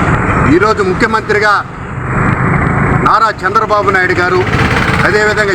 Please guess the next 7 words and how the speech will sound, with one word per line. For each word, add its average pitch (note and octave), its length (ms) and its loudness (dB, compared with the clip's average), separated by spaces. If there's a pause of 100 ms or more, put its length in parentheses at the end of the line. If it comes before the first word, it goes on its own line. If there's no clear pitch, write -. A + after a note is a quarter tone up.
యువ F#3+ 220 2
నాయకుడు G3 360 0 (500)
నారా G3+ 260 2 (180)
లోకేష్ G3+ 420 -2
బాబు F3+ 240 2
గారు E3+ 220 2 (600)
పేద F#3+ 180 0